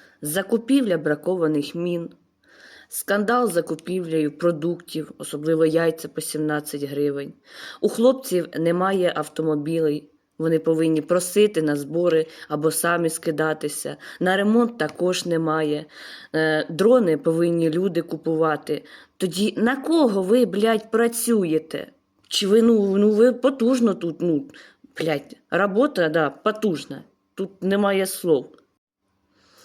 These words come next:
І, звісно, ні, це ж не індульгенція, що, е, хтось іде, помирає, а хтось сидить і отут от тупо, ну, зливають українців.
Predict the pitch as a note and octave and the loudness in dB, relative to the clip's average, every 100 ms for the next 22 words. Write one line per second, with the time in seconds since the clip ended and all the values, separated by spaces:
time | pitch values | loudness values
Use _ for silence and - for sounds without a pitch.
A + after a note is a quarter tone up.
0 | - G#3 G#3 B3+ D#4 D4 A#3+ A#3+ B3+ F3 | -4 -2 2 2 2 2 2 6 4 2
1 | F3+ F3 F#3 F#3+ F#3 F3+ G#3 B3 C#4+ - | -2 -4 -2 0 0 2 2 0 -2 -4
2 | D#3+ D#3+ E3+ D#3+ - - D3+ D3+ C#3+ - | -2 -2 -2 -2 -4 -8 -2 -2 -2 0
3 | G3+ F3+ - E3+ D#3+ E3 D#3 E3+ F#3+ A#3 | 2 2 0 -8 -2 -2 -2 -4 -2 0
4 | D#4+ B3+ E3+ D#3 D3+ - - G3 - F3 | 0 2 0 0 -2 -2 -2 -2 0 -2
5 | E3+ B3 A3+ - - - E3+ F3 G#3 G3 | 2 2 0 -10 -10 0 2 2 0 -2
6 | F#3 - - C#4+ C4+ A#3+ A#3 A#3 - C#4+ | -2 -4 -2 -2 4 4 4 0 0 4
7 | C#4 C4 A#3+ C4+ A#3 F3 D#3+ E3 F3+ F#3+ | 4 2 2 2 4 4 2 0 -2 0
8 | F#3 D3+ C#3 C#3 C#3 C#3 | 0 0 -4 -4 -8 -10